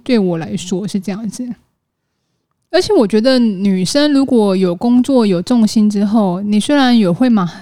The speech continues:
很忙碌，想找时间休息，可是你至少还有假可以请啊。那在经济上面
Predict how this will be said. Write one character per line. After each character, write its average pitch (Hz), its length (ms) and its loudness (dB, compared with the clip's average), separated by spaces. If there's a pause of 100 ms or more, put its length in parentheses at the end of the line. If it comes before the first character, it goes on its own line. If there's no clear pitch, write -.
很 202 140 -2
忙 180 300 -2
碌， 220 460 0
想 208 240 0
找 180 200 0 (100)
时 - 200 -4
间 214 220 2
休 208 220 0
息， 202 120 -4
可 208 120 -4
是 277 100 -2
你 254 80 -2
至 254 160 -2
少 214 100 0
还 196 100 0
有 190 120 -2
假 208 240 -2
可 185 160 -4
以 175 100 -6
请 143 300 -6
啊。 139 180 -12 (520)
那 226 580 0
在 254 180 -2
经 254 160 2
济 254 160 4
上 233 160 0
面 226 240 2